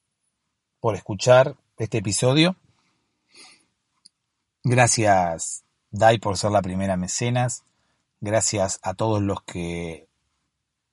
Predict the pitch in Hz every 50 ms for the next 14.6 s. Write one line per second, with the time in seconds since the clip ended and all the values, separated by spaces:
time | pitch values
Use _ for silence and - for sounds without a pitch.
0 | _ _ - 127 - 123 113 107 107 104 98 92 117 117 113 104 101 98 92 90
1 | 92 101 101 101 95 95 98 98 95 98 92 - 98 95 92 - 101 92 95 98
2 | 104 104 98 107 113 - 92 95 95 95 95 92 90 90 87 90 92 95 98 98
3 | 104 101 95 90 - 104 104 104 101 117 135 143 - - _ _ _ _ _ _
4 | _ _ _ _ _ _ _ _ _ _ _ _ _ _ _ - 120 120 107 113
5 | 113 110 101 95 104 113 110 104 92 98 92 - 120 120 120 127 139 135 107 95
6 | 104 107 107 101 98 101 98 90 110 107 110 104 104 104 - - 92 90 90 92
7 | 92 95 104 131 160 170 175 - - 185 190 - _ _ _ _ _ _ _ _
8 | _ _ _ _ _ _ _ _ _ _ _ _ _ _ _ _ - _ _ _
9 | _ _ _ _ _ _ _ - _ _ _ - - - 120 120 117 101 101 98
10 | 98 95 92 90 92 92 92 90 95 92 95 98 98 95 87 - - 104 104 101
11 | 98 90 98 95 92 90 87 85 85 82 82 80 - _ _ _ _ _ _ _
12 | _ _ _ _ _ _ _ _ _ _ _ _ _ _ - 120 117 117 117 104
13 | 113 101 92 101 101 117 143 143 127 113 98 95 90 90 - - 113 110 110 104
14 | 98 92 87 - _ _ - 101 92 92 95 -